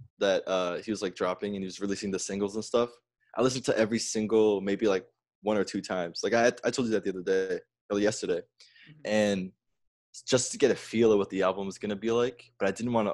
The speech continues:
Speaker 1: over-listen to it and have, like, a certain, like, expectation.
Speaker 2: Right.
Speaker 1: But when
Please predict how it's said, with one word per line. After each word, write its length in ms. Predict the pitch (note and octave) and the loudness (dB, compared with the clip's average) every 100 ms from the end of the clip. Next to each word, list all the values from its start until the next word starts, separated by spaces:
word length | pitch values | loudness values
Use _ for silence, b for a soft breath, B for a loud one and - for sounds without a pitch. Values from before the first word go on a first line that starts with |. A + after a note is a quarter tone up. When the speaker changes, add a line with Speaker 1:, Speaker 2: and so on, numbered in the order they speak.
| - | 0
Speaker 1:
over-listen 560 | G#2 G#2 G2+ F#2+ G2 F2 | 0 2 -2 -4 -8 -8
to 160 | G2 F#2 | -6 -4
it 160 | E2+ - _ _ _ _ _ | -4 -6 _ _ _ _ _
and 320 | G2 G2 F2+ - _ _ _ _ _ | -4 -2 -4 -10 _ _ _ _ _
have, 260 | - G2 G2 | -4 -2 -2
like, 260 | F#2+ - _ | -4 -8 _
a 120 | F2+ F2+ | -2 -2
certain, 600 | - - G2+ G2 F#2 - _ _ _ _ _ _ _ _ | -4 -4 -4 -4 -8 -12 _ _ _ _ _ _ _ _
like, 140 | F#2+ - | -8 -6
expectation. 640 | - G2+ - G2+ - F2 F2 _ _ - | -8 -10 -6 -6 -4 -10 -14 _ _ -6
Speaker 2:
Right. 180 | A2+ A2+ | -2 4
Speaker 1:
But 300 | G#2+ G#2 - _ _ _ _ | 4 2 -4 _ _ _ _
when 340 | A2 A#2 A2+ | 2 2 0